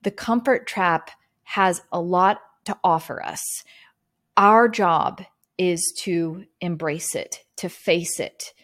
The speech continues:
to feel the fear and go towards it anyways.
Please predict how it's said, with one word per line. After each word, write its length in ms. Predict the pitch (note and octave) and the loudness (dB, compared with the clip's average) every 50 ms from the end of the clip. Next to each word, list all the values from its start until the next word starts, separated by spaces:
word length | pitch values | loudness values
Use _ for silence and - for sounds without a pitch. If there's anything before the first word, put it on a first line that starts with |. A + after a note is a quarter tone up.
| _ _ _ _ - | _ _ _ _ -10
to 300 | - - G3 F3+ F3 E3 | -4 0 0 0 0 0
feel 380 | - - - A3 A3 A#3 A#3+ | -4 -6 0 4 4 4 4
the 100 | A3 A#3 | 4 0
fear 640 | A#3 A#3 - A3+ G#3+ G3 G3 G3 F#3+ F#3+ F#3+ F#3+ - - _ _ _ _ _ | -2 -2 -4 0 0 2 4 4 2 2 0 -4 -10 -20 _ _ _ _ _
and 420 | - E3+ E3 E3 D#3+ D#3 D#3+ D#3+ - - - | -2 0 0 0 0 -2 -2 -4 -6 -8 -4
go 220 | D#3 F3+ F#3 A#3 A#3 | 2 6 6 6 6
towards 400 | A#3 - - A3 G#3+ G#3 G3 G3+ | 6 2 0 0 0 0 0 -2
it 120 | F#3+ F3+ | 0 0
anyways. 560 | F3 - - G#2+ G2+ F2+ - - - - - | 0 -2 -2 -6 -8 -8 -8 -8 -8 -8 -8